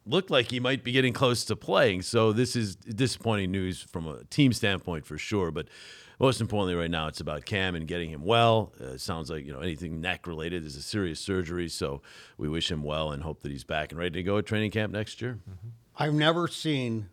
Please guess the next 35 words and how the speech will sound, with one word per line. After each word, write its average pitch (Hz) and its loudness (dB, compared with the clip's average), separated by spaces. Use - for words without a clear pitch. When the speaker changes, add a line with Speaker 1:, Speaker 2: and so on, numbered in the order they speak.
Speaker 3:
anything 143 0
like 131 0
this 104 -4
Speaker 1:
<laughs> 80 -4
I 87 -2
know. - -10
Speaker 3:
as 123 -6
far 135 0
as 120 -4
injuries 110 -4
is 90 -14
concerned 92 -16
in 113 -6
all 135 0
my 135 0
years 107 -6
in 107 -10
this 104 -6
Speaker 2:
Yeah. 95 -4
Speaker 3:
business. 95 -10
Speaker 1:
Key 131 8
players, 76 -4
too. 71 -4
Speaker 3:
Yeah, 139 2
Speaker 1:
Yes. 95 -8
Speaker 3:
I 131 -2
mean, 147 0
it's 143 -8
just - -6
unbelievable. 170 0
And, 151 -2
you 202 -2
know, 269 0
actually, 151 0
it's, 165 -8